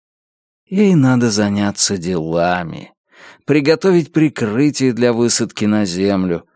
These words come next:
просмотреть базу данных соборности о колыбели человечества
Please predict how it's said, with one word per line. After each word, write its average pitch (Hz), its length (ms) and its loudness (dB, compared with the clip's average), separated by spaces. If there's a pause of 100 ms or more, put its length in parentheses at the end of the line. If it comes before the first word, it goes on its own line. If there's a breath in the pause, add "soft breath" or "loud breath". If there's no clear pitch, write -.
(280 soft breath)
просмотреть 147 580 0
базу 143 380 0
данных 147 460 0
соборности 110 920 -2
о 80 100 -4
колыбели 110 500 0
человечества 123 1120 -2